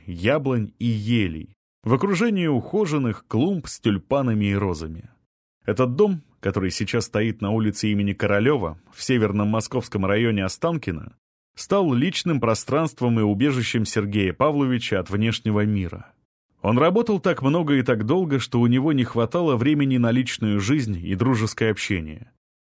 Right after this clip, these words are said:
Его жена была опытным музыкантом, и они оба любили театр. Но редко, когда у них выпадал шанс пойти туда вдвоём. Поэтому Королёв установил в гостиной большой проектор и заказывал фильмы и подборки новостей,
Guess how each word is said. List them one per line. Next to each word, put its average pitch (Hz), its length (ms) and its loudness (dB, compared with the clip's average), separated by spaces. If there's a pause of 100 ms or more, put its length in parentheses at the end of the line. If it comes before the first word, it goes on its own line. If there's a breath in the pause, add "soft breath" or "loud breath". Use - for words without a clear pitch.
Его 135 260 4
жена 143 260 2
была 127 220 4
опытным 127 420 0
музыкантом, 123 640 0
и 98 60 2
они 113 340 2
оба 123 260 0
любили 110 420 2
театр. - 560 -4 (340)
Но 131 200 2
редко, 233 340 0
когда 117 300 2
у 110 100 2
них 160 220 -4
выпадал 95 420 0
шанс 160 380 -4
пойти 92 400 -4
туда 127 240 -2
вдвоём. 104 600 -2 (300)
Поэтому 101 400 0
Королёв 107 480 0 (320)
установил 147 540 0
в 127 100 -2
гостиной 139 580 0
большой 123 540 0
проектор 113 800 -2 (160)
и 123 80 -2
заказывал 147 600 0
фильмы 143 400 0
и - 20 0
подборки 107 500 0
новостей, 95 560 -2